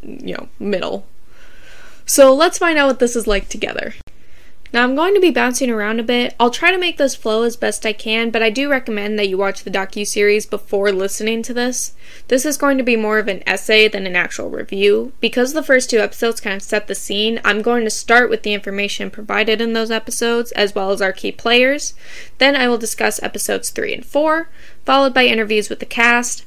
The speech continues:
Then we'll go into my final thoughts. I feel we should start with what is essentially the start of mermaid shows. The Weeki Wachee Mermaids were performers in the Weeki Wachee Springs in Florida.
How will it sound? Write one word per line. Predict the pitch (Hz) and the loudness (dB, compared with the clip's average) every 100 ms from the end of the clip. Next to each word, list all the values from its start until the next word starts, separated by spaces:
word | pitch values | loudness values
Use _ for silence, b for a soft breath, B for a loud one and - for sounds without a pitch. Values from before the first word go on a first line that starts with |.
| - | -4
Then | - 220 | 2 4
we'll | 214 | 4
go | 202 190 | 2 -2
into | 190 | -4
my | 185 | -6
final | 190 - - - | -6 -4 -6 -6
thoughts. | - - - - - - b b b b - - | -8 -8 -6 -6 -6 -8 b b b b -10 0
I | 294 | 4
feel | 403 466 | 6 8
we | 466 | 8
should | 440 285 | 6 0
start | - - 220 254 | -2 2 4 4
with | 220 220 - | 4 2 2
what | 214 | 2
is | 220 202 | 2 0
essentially | 196 - 240 240 220 202 | -2 0 0 2 0 0
the | 202 208 | 0 -2
start | - - 151 - | -2 -2 -2 -2
of | - 190 | -6 -4
mermaid | 196 233 185 - | -2 0 -2 -4
shows. | - - - - b b - | -6 -6 -6 -8 b b -6
The | 233 | -2
Weeki | 233 262 277 294 | 0 0 0 0
Wachee | 247 220 220 | 0 0 -2
Mermaids | 214 247 262 240 240 - | -2 0 2 2 0 0
were | 214 | -2
performers | 208 - 202 202 208 | -2 -6 -4 -4 -4
in | 202 | -2
the | 196 202 | -2 -2
Weeki | 196 143 - - | -4 -8 -8 -8
Wachee | - - - | -8 -6 -6
Springs | 175 - 233 208 196 | -4 -2 -2 -2 -4
in | - 202 | -6 -4
Florida. | 240 240 185 - | 0 2 0 -4